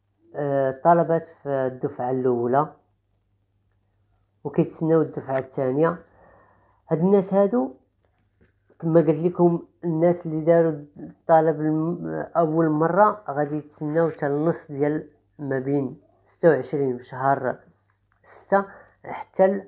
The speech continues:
لخمسطاش في شهر سبعة. بالنسبة للناس اللي عندهم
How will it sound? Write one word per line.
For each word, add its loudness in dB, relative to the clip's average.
لخمسطاش -6
في -20
شهر 0
سبعة. -8
بالنسبة 2
للناس 0
اللي 0
عندهم 0